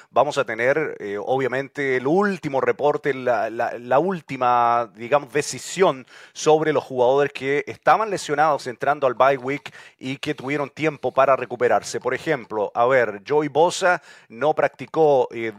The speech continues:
en la mayoría de la semana por el problema, ya no por el problema en el tendón de la corva, sino por el problema que tiene en el dedo del pie. Ya me parece que es el dedo gordo, el dedo grande del pie. Eckler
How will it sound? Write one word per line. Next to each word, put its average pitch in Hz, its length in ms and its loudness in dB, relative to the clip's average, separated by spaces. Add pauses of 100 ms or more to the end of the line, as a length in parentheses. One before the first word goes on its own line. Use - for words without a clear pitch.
(140)
en 110 440 -10
la 110 80 0
mayoría 120 480 -2
de 139 100 -2
la 131 100 -2
semana 131 460 0
por 117 140 -6
el 113 80 -4
problema, 135 320 -6 (100)
ya 156 160 2
no 208 140 -8
por 165 120 -2
el 139 60 -2
problema 139 520 -4
en 117 80 -8
el 110 100 -8
tendón 123 260 -6
de 143 80 -2
la 110 100 -2
corva, 165 260 -4
sino 123 240 -8
por 117 160 -6
el 107 80 -10
problema 113 360 -6
que 110 120 -12
tiene 131 160 -8
en 120 100 -8
el 95 260 -16
dedo 98 380 -2 (320)
del 98 300 -4
pie. 135 540 -6
Ya 104 180 -4
me 117 100 -8
parece 110 220 -10
que - 60 -20
es 101 60 -10
el 98 140 -10
dedo 107 600 -2
gordo, 104 400 0
el 92 180 -16
dedo 110 200 -4
grande 113 340 -2
del 95 140 -8
pie. 117 260 -6 (340)
Eckler 196 460 0